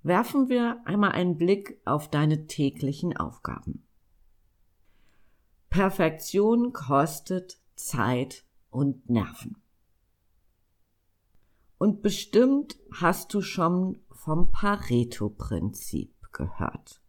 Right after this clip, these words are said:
Die achtzig zwanzig Regel besagt, dass achtzig Prozent der Ergebnisse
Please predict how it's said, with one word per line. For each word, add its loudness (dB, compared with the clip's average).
Die 4
achtzig -2
zwanzig -4
Regel 4
besagt, 0
dass -2
achtzig -2
Prozent -2
der -4
Ergebnisse -2